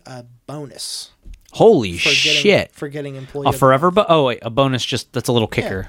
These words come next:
Speaker 2: Like
Speaker 1: just
Speaker 2: a little
Speaker 1: a little,
Speaker 2: kicker.
Speaker 1: just a little something, something. And I was like,
Speaker 2: C-,
Speaker 1: "Holy,"
Speaker 2: congratulations.
Speaker 1: I was like, "Holy fucking shit." And then, like, there was all these people in the office like, "Hey, good job, good job," and shit. And I was like, "Wow, this must be what it's like to be appreciated at your job." <laughs>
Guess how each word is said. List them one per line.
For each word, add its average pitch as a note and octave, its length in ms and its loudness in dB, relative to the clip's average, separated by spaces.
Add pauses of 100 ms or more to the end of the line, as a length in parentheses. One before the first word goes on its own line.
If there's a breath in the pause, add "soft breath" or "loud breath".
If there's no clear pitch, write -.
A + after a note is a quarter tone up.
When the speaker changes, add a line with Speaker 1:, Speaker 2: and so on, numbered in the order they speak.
Speaker 2:
Like D#3+ 120 -4
Speaker 1:
just - 100 -2
Speaker 2:
a G#3+ 60 0
little G#3 60 0
Speaker 1:
a G#3 60 -2
little, G3 180 -2
Speaker 2:
kicker. - 100 -20
Speaker 1:
just A3+ 200 -8
a B3+ 40 -6
little A3 180 -2
something, F#3 240 -4
something. A#2 340 -12 (680)
And D#3+ 100 -6
I E3+ 80 -2
was E3 140 -2
like, D3+ 160 -4
Speaker 2:
C-, G3+ 40 -2
Speaker 1:
"Holy," D4+ 200 -4
Speaker 2:
congratulations. F3+ 560 4
Speaker 1:
I - 20 -4
was F#2 100 -6
like, G#3+ 80 -8
"Holy D4 200 -8
fucking C#4+ 340 -16
shit." - 380 -10 (480)
And F#3 140 -4
then, G#3+ 180 -2
like, F#3+ 240 -2
there A3 120 0
was A#3+ 140 -4
all G#3+ 160 -2
these G#3 160 -8
people A3+ 260 -10
in G#3 60 -8
the F3 80 -8
office E3 400 -6
like, D#3 160 -10
"Hey, A3+ 320 -12
good F#3 180 -20
job, F#3 360 -14
good F#3 120 -14
job," F3+ 300 -12
and D#3 100 -18
shit. D3 200 -16
And D#3+ 100 -20
I - 20 -16
was D3+ 140 -16
like, C#3 100 -16 (260)
"Wow, E3 280 -20 (800)
this D#3 220 -12
must D#3+ 260 -10
be D3+ 300 -10
what D3+ 180 -10
it's C#3+ 160 -12
like D#3+ 220 -8
to C#3+ 380 -10 (340)
be D#3 140 -12
appreciated D3 640 -10
at D#3 160 -12
your F3 120 -12
job." - 560 -10
<laughs> - 40 -20